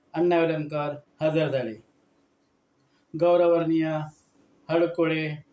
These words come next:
टकलू अण्णा, हातात काठी, जे आकाराची काठी, इंग्रजी, इंग्रजी अक्षर, जे, जे, जे अक्षरासारखी जी काठी असते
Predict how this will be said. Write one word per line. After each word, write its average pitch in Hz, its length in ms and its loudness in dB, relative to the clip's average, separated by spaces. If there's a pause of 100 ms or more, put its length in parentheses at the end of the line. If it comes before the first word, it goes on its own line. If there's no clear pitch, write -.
टकलू 170 340 2
अण्णा, 156 460 -2 (420)
हातात 165 360 -2 (100)
काठी, 156 500 -2 (1500)
जे 175 120 2
आकाराची 170 520 2
काठी, 151 300 -4
इंग्रजी, 151 340 -2
इंग्रजी 156 380 -2
अक्षर, 156 340 -4
जे, 147 280 -6
जे, 156 480 -2
जे 143 140 -10
अक्षरासारखी 156 720 -4
जी 151 100 -6
काठी 170 300 0
असते 165 340 -2